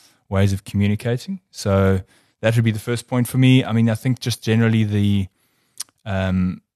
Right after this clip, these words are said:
the immediate benefits of mental health, you know, just you, I notice, I notice they're different. My kids are different when I'm interacting with them after we've had some exercise versus when, if we kind of just ambling around the house here, they're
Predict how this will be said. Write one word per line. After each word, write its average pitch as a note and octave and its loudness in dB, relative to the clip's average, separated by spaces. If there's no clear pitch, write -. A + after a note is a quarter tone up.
the G2+ -8
immediate G#2+ 4
benefits G#2+ -2
of G#2 -10
mental G#2+ -4
health, A#2+ -8
you G2+ -10
know, G2 -2
just - -6
you, A2 -6
I A2 -4
notice, G#2+ 2
I G#2+ -2
notice G#2+ 2
they're G#2+ 0
different. G2+ -6
My F#2+ -14
kids A2+ -12
are G2+ -12
different A2+ -4
when G#2 -2
I'm F#2+ -2
interacting G#2 -6
with G2+ -4
them G2 -6
after G#2+ -4
we've G#2 -10
had A2 -14
some A2+ 2
exercise C3+ -4
versus G#2 -6
when, G#2 -2
if - -20
we G#2+ -4
kind G2+ -2
of G2 0
just - -8
ambling G#2 2
around G2+ 2
the F#2+ -2
house G#2+ -2
here, A#2 -2
they're G2 -2